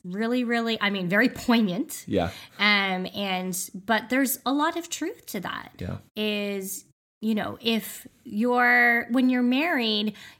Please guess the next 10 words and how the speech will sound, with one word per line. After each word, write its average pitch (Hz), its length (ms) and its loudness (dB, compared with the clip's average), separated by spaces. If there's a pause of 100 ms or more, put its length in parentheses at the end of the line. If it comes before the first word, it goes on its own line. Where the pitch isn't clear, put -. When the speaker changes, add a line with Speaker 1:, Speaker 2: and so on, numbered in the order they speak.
Speaker 1:
you 220 140 2
know, 226 160 4
you're 226 400 0
really 277 340 2
supposed 233 380 -2
to 214 80 -8
take 196 260 -4
each 185 160 -6
other's 180 320 -10
side. - 400 -12